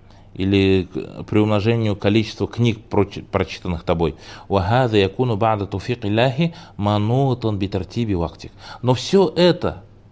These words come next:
после тауфика Всевышнего Аллаха Субханаху ва Тааля может быть только когда ты сделаешь порядок в своём времени. Когда у тебя порядок, когда ты будешь знать, что ты когда делаешь. Поэтому говорим, если нет порядка, то что? Поэтому шейх сказал,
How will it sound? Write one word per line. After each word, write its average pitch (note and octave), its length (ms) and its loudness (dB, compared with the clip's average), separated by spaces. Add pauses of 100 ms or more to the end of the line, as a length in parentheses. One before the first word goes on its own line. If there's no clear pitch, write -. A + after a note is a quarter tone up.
(500)
после E3 300 4
тауфика B2+ 540 0
Всевышнего B2+ 560 0
Аллаха B2 280 2
Субханаху A2 540 -4
ва A#2 80 0
Тааля D3+ 240 2
может B2+ 400 2
быть C#3 240 -2
только D#3+ 340 4
когда B2+ 300 2
ты C#3+ 200 0 (320)
сделаешь A#2+ 540 2
порядок A#2+ 540 2
в - 40 -12
своём G2 320 -2
времени. E2+ 460 -2 (640)
Когда G2+ 240 4
у C3 60 4
тебя A#2 220 0
порядок, G2+ 480 2
когда F#2+ 200 0
ты G2 100 -4
будешь G#2 320 -2
знать, G#2 300 0
что B2+ 260 0
ты A#2 120 -4
когда G2+ 360 2
делаешь. F2+ 580 0 (920)
Поэтому G#2+ 320 0
говорим, G#2+ 140 2
если A2+ 180 -2
нет C3+ 160 0
порядка, C#3 400 2
то C3 100 -2
что? E3 220 0
Поэтому A#2+ 280 2
шейх A2 220 -2
сказал, G#2 240 -2